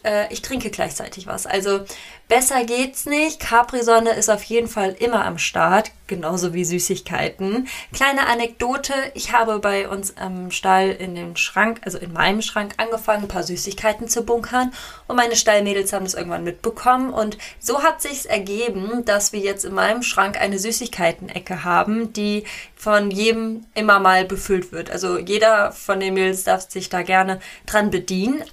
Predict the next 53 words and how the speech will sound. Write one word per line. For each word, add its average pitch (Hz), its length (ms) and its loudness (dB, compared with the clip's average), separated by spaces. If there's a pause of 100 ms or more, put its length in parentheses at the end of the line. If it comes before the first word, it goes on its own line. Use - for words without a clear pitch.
aber 196 420 2
es - 140 0
muss 214 220 -4
auch 190 100 -2
immer 214 260 2
regelmäßig 202 560 -2
aufgefüllt 180 600 0
werden. 185 320 0
Und 190 200 -2
so 208 160 4
fahren 202 360 4
wir 196 120 2
gerade 196 480 4
alle 196 260 0
ziemlich 240 540 -2
gut 240 460 0
und 208 180 -2 (240)
lustigerweise 220 840 4
treffen 254 340 -2
wir 208 60 0
uns 190 120 -6
auch 190 140 -2
ab 190 180 2
und 202 80 -6
zu, 220 380 -2
äh, 196 340 -2 (200)
zufällig 277 440 0
in 226 80 0
der 214 140 6
Sattelkammer 214 680 2
und 208 160 -2
dann 196 160 0
sehe 185 140 2
ich 208 160 0
immer 196 220 -4
ein 185 200 -4
oder 185 220 -4
zwei 175 240 -4
Mädels, 190 340 0 (320)
äh, 214 280 2 (140)
am 254 160 2
Naschen. - 380 0 (140)
Und 247 140 -4
das 285 160 4
finde 302 180 -2
ich 320 80 -6
immer 269 240 0
so 214 80 -4
lustig, 226 460 -4
weil 196 160 2
es 185 100 -4
irgendwie 196 320 -4
jetzt 190 260 -2